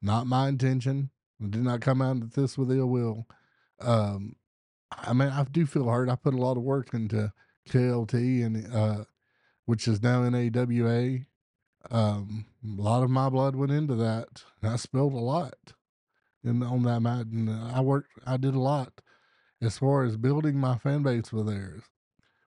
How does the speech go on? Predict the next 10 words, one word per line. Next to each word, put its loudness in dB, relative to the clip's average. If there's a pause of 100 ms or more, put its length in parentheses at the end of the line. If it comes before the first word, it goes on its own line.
(120)
Got 2
a 0
little 2
Liam, 2
little 2
Riker, 0 (680)
uh, 0 (600)
you 0
know, 0 (960)
uh, -8